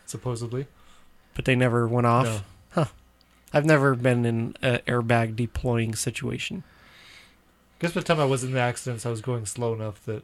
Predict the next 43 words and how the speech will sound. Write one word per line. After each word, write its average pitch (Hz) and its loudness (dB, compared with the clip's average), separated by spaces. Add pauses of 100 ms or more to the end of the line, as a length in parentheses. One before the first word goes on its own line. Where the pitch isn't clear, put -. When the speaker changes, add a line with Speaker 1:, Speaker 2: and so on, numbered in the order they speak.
Speaker 2:
Yeah, 113 4 (340)
they 143 4
deploy 139 6
after 127 4 (300)
when 139 2
you're 127 6
above 120 6
a 117 2
certain 113 0
speed. 196 -2 (240)
Speaker 1:
I 135 -4
was, 117 -4
um, 143 -6
I 143 -4
was 123 -10 (360)
able 165 -2
to - -4
stop 151 0
completely 127 0 (140)
on 120 -6
one 131 2
of 120 -2
them 117 -8
before 123 -8
I 120 -6
got 113 -8 (200)
rammed 117 -6 (440)
from 120 -8
behind 117 -6
and 113 -14
pushed 127 -8
into 110 -8
the 113 -2
truck 117 -4
ahead 117 0
of 110 -4
me. 107 -6 (1500)
Speaker 2:
Right. 131 0
Speaker 1:
The 139 4
other 139 4
time 135 0
I 123 0
was - -6